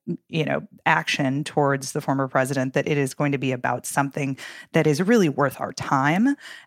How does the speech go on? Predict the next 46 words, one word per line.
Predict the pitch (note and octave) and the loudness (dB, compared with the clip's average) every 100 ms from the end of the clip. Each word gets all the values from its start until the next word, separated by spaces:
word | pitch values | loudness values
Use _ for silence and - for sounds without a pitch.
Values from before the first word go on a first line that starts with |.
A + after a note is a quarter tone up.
| - | 2
and | E3 D#3 D3+ D3 | 4 6 4 2
that | - D#3 D3+ | 2 0 2
we | D#3 | -2
don't | C3 D3 D3 D3 - | 2 2 4 2 0
get | C#3+ C#3 | 0 -2
stuck | - - C#3+ C#3 | -2 0 0 0
on | - B2+ | -2 -2
these | C3 B2+ C3+ D3 - | -2 -2 -2 -4 -6
small | - A3 A3 | -2 2 2
things | A3 F#3+ F3+ E3+ | 4 2 2 2
that | - E3 E3 - - | 4 4 4 -4 -2
for | F3 - | 2 4
any | G3 A3+ | 4 4
other | G#3 F3 | 4 2
person | E3 A3 G#3 E3+ D#3+ | 2 2 2 2 2
would | D#3+ | 0
put | D#3+ F3 | 0 -4
them | - E3+ | 0 0
in | E3 | 0
prison. | - F#3 D#3 D3+ | 2 2 4 2
But | C#3+ D3+ D#3 | 4 2 2
this | D3+ D#3 - | 0 0 2
man | D#3 D3+ | 0 2
has, | C3 D3 C3+ B2+ _ - | 0 0 -2 -6 _ -6
you | F#3+ | 0
know, | C#3+ | 0
done | - F#3 D3+ | 2 2 2
so | D3 E3 | 2 0
many | D3+ C#3+ D#3+ | 2 2 2
of | E3+ | 2
them | G3+ G3+ | 2 2
at | - | 2
this | F3+ - | 0 0
point | - G#3+ G#3+ C#4 - - - | 0 2 2 -2 -10 -14 -4
that, | D#3+ D3 D3 - - | 4 6 4 2 -2
you | E3 | 0
know, | C#3+ C#3 | 2 2
it | D#3+ - | 0 0
seems | - D3+ D3 C#3+ | 0 0 2 2
like | C3+ C3 | 2 0
just | - C3+ B2 - | -2 -2 -2 -4
run | D3 C3 | 0 0
of | B2+ | 0
the | |
mill. | B2+ C#3 - - - - - - | -2 0 0 -2 -8 -20 -12 0
Um, | E3+ E3+ E3+ | 2 2 -2